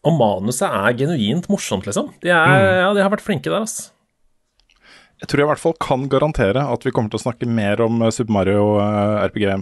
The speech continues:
Speaker 3: neste uke. <laughs>
Speaker 2: Jeg tror det, jeg tror det.
Speaker 3: Eh, ja, før vi hopper videre også i podcasten, så, eh, plugger jeg at, eh, Carl og jeg setter nesa ned mot Sandefjord neste fredag, den tjuefjerde november,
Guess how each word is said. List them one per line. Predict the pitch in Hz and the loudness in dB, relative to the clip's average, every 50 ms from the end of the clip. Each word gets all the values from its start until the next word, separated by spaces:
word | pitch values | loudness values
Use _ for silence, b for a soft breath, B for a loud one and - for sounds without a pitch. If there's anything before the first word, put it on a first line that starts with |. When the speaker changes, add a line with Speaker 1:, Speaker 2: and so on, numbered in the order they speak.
| 104 92 | -4 -4
Speaker 3:
neste | 104 - - - 85 | -6 -4 -4 -4 -6
uke. | 80 - - 156 - - _ _ - | -4 -2 -2 -2 -2 -6 _ _ -18
<laughs> | - - - 180 - - - 170 - _ _ - - | -10 -6 -4 -4 -4 -4 -6 -10 -10 _ _ -12 -8
Speaker 2:
Jeg | - 98 | -6 -4
tror | - 113 107 | -2 -2 -2
det, | 104 107 | -2 0
jeg | 107 110 113 117 113 117 | 0 2 2 4 4 2
tror | 117 117 | 2 0
det. | - - | -2 -4
Speaker 3:
Eh, | - _ _ _ _ _ _ _ _ _ - 101 | -10 _ _ _ _ _ _ _ _ _ -4 -2
ja, | 98 | -2
før | 104 - 135 | -2 0 0
vi | 117 123 | 0 2
hopper | 131 143 - 143 | 0 0 0 0
videre | 139 139 104 101 107 113 | 0 0 0 0 -2 -2
også | - - 123 123 | -2 -2 -2 -2
i | |
podcasten, | 120 - 117 98 - 107 101 - - 143 | -2 -2 -2 -2 -2 -2 -2 -2 -4 -6
så, | 147 - - - 120 | -6 -4 -2 0 2
eh, | 117 117 117 117 117 117 117 117 120 120 123 | 4 4 4 4 4 4 4 4 4 4 2
plugger | 117 - 143 131 104 117 | 2 2 2 4 4 2
jeg | 139 123 90 117 | 0 -2 -2 -2
at, | 120 113 _ - - | -4 -4 _ -4 -2
eh, | 123 123 123 123 123 | 0 2 2 0 0
Carl | - - 120 117 135 | 0 0 0 2 2
og | 151 | 0
jeg | 143 147 170 | 0 0 -2
setter | - - 135 113 - 131 127 | -2 -4 -6 -4 -2 -2 0
nesa | 143 135 98 80 - - 127 | 2 0 0 0 0 0 0
ned | 120 113 107 | 2 2 2
mot | 113 113 - - | 2 0 0 -4
Sandefjord | - - 135 101 87 87 113 147 - - 139 | -4 -2 -2 -2 0 2 2 2 0 -2 -4
neste | 127 127 113 - - - 110 110 | -4 -4 -4 -4 -2 -2 -2 0
fredag, | 110 - - 101 90 104 139 - - - - b b b b b b b b b - | 0 -2 -2 0 0 0 0 -2 -4 -14 -20 b b b b b b b b b -2
den | 107 104 107 110 | 0 2 2 0
tjuefjerde | 107 - - - 113 113 110 - - - - 127 113 98 87 82 95 98 | -2 -2 -2 0 0 0 0 -2 -4 -4 -2 0 0 0 0 0 0 0
november, | 107 110 98 92 107 - | 2 2 2 2 0 0